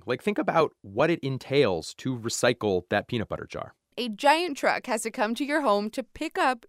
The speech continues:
Speaker 2: your peanut butter jar and then drive it somewhere to get sorted and then drive it to a recycling center and then probably put it on a train, which takes it to a boat, which takes your jar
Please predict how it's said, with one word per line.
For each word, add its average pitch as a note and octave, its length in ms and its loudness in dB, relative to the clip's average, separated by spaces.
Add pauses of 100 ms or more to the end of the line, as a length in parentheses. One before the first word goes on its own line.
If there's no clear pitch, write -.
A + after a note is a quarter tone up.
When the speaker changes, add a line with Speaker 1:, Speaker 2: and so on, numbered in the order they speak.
Speaker 2:
your C4 640 -2
peanut D#4 260 -2
butter F3+ 200 2
jar D3+ 420 2 (180)
and A#3+ 120 0
then B3 260 0
drive F3+ 360 2
it A3+ 140 2
somewhere G#3 600 2
to - 80 -6
get A#3 180 2
sorted A3+ 380 2
and E3 100 -2
then F3+ 280 -2
drive E3+ 320 2
it A3 120 2
to C4+ 100 -2
a C4+ 60 2
recycling C4+ 560 -2
center F3 280 0
and E3 160 0
then G#3 100 -2 (100)
probably A3 460 0
put A3 300 -4
it B3+ 100 0
on C4+ 160 4
a C#4+ 80 2
train, C4 600 -2
which F#3 200 -6 (260)
takes B3 220 -6
it G3+ 200 -4
to D4+ 160 -4
a D4 80 -4
boat, C#4 520 2
which A#3 420 -6
takes - 420 -4
your D4 200 0
jar D4 520 2